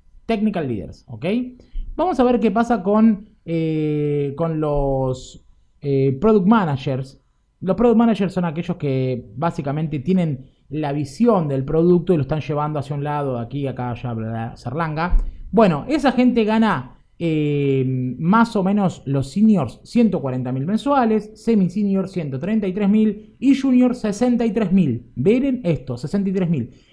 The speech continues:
¿Y por qué hay tanta diferencia entre un senior, eh, semi-senior y un junior? ¿Por qué hay tanta diferencia? Porque cuando vos sos product manager y sos junior, eso significa que nunca llevaste un producto adelante, un producto exitoso.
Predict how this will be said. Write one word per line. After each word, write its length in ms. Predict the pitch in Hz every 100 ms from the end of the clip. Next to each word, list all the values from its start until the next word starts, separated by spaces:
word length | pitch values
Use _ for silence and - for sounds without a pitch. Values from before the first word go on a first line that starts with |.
| -
¿Y 100 | 202
por 200 | 196 240
qué 180 | 311 330
hay 140 | 247 247
tanta 240 | 277 269
diferencia 460 | 240 214 240 220 185
entre 160 | 175
un 100 | 202
senior, 640 | 196 226 226 220 220 214 - - _ _ -
eh, 360 | 170 165 160
semi-senior 880 | - - 226 214 202 190 185 190 190
y 140 | 190 202
un 200 | 214 214
junior? 600 | - 262 233 147 123 -
¿Por 160 | 170
qué 200 | 165 294 -
hay 140 | 214
tanta 240 | 214 214 185
diferencia? 500 | 156 143 127 113 - - _ _
Porque 220 | - 214 220
cuando 220 | 233 233
vos 140 | 359
sos 140 | 320 -
product 300 | 277 294 247
manager 480 | 262 185 151 160 -
y 100 | 120
sos 260 | 233 254 -
junior, 420 | 240 165 156 -
eso 220 | 247 254
significa 540 | 262 226 202 226 196 180
que 100 | 160
nunca 380 | 196 294 262 262
llevaste 380 | - 185 190
un 60 | 196
producto 360 | 160 165 170 175
adelante, 420 | 175 262 151 113
un 120 | 139
producto 320 | 160 170 170
exitoso. 580 | 147 147 269 269 135 -